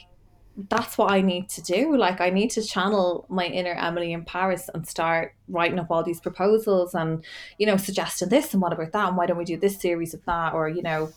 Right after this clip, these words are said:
putting plans in for stuff to do next year or whatever." And I, I really needed it. Like, I needed to see that T V show. Uh, and also as well, like I said, I've been kind of living in tracksuits and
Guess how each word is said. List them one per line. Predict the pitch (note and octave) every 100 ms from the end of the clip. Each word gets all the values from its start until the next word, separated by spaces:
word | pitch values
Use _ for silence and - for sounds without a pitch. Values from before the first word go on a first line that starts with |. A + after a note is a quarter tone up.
| -
putting | - -
plans | - E3+ E3+ F3
in | E3
for |
stuff | F3+ E3+ -
to |
do | D3+ D#3+
next | - - -
year | E3+ E3+
or | E3+
whatever." | E3+ F3 F3
And | F3 F#3
I, | G3 G#3+ G3+
I | G#3
really | G#3 G3+ A#3+ A#3+ G#3
needed | F#3+ C4+ B3 G3+
it. | F3
Like, | F3+ F3
I | F3+
needed | F3+ F#3 G#3+ G3+ F#3+
to | -
see | - G3+
that | F#3 G3
T | - F#3+
V | E3+
show. | G#3 - D3 D#3+ - - - - -
Uh, | E3+ D#3+ D#3+ D#3+ D#3+ - _ _
and | A#3 A#3
also | C4 D#4 - C4+ G#3
as | F#3+ G3
well, | F#3
like | F#3 F3+
I |
said, | E3+ F#3
I've | F3+
been | F#3
kind | E3+ F#3
of | F3+
living | E3+ F3+
in | E3+
tracksuits | - F3+ - F3 D#3+ -
and | E3 E3